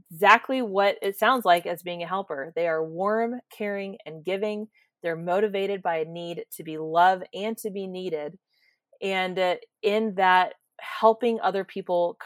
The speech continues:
constantly and giving of themselves, they avoid acknowledging their own needs. So the helper is really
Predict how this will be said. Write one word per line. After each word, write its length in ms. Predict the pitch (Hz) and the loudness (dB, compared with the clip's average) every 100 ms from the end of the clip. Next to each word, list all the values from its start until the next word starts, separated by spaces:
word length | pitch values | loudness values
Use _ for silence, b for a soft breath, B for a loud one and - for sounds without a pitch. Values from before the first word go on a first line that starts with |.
| - | -8
constantly 680 | 190 190 - 170 165 160 156 | -6 -8 -10 -10 -6 -6 -6
and 220 | 160 165 | -8 -6
giving 360 | 175 180 202 190 | -4 -2 -4 0
of 280 | 175 170 | 2 2
themselves, 720 | 165 156 - 156 147 147 165 - _ _ 170 | -4 -8 -6 -4 -4 -4 -10 -20 _ _ -6
they 140 | 190 | -2
avoid 420 | 180 170 185 202 | -2 -2 0 2
acknowledging 680 | 220 196 180 170 175 165 165 | 2 0 -4 -2 -2 -4 -6
their 180 | 156 - | -6 -6
own 340 | 165 165 160 156 - | -6 -4 -6 -10 -14
needs. 420 | 151 151 143 131 | -14 -12 -10 -12
So 440 | - 151 151 151 b b _ | -8 -4 -2 -2 b b _
the 60 | 160 | -8
helper 500 | - 202 214 226 220 | 2 2 2 2 0
is 240 | - 160 | -2 -8
really 320 | 160 185 185 | -6 -4 -4